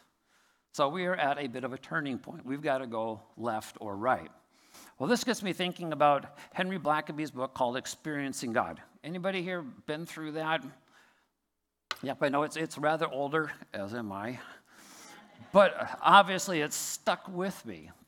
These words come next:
And step five, well, let me back up. It's experiencing God. The tagline is knowing and doing the will of God. How do you do this? And so the, there's this incredibly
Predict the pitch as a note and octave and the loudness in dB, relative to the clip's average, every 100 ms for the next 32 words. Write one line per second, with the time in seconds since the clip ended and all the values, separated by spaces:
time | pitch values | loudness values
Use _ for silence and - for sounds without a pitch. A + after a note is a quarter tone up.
0 | - C3+ C#3 B2+ A#2+ - - A#3 B3 - | -6 -4 -2 -4 -6 -6 2 4 4 -4
1 | - G3 C#3 B2+ D#3+ F3 D#3 E3+ D3 B2+ | 0 2 4 4 6 4 4 2 4 4
2 | B2 G#2 - - - C3+ D3 - F#3+ A3 | 2 -4 -10 -14 -6 -4 -4 -2 0 0
3 | A#3 G3+ D3+ C3+ C3+ - F#3+ G3 F3 D#3+ | -2 2 6 6 4 2 2 2 0 0
4 | D#3+ B2+ B2+ G#2+ - A#2 D3+ F#3+ G#3+ G3 | -2 -4 -4 -6 -8 -2 0 2 0 -2
5 | D#3+ D3+ C3 C3 A#2 A#2+ A#2+ A2+ A#2+ B2 | -4 -4 -4 -4 -4 -6 -6 -4 0 -2
6 | D#2 - _ _ _ _ _ _ _ _ | -2 -12 _ _ _ _ _ _ _ _
7 | _ _ - - D#3+ C#3 A#2+ A2 F#2 - | _ _ -10 -4 -2 -2 -2 -4 -4 -14
8 | - - _ - - - C3 C#3 D3+ D3 | -18 -20 _ -20 -16 -6 -4 -2 -4 -2
9 | C#3 B2+ A#2+ A2 B2 B2 G#2+ - - _ | -4 -6 -6 -6 -6 -6 -10 -12 -20 _
10 | _ _ - - F3 F3+ C#3+ A2+ | _ _ -20 -4 -2 -2 -2 -6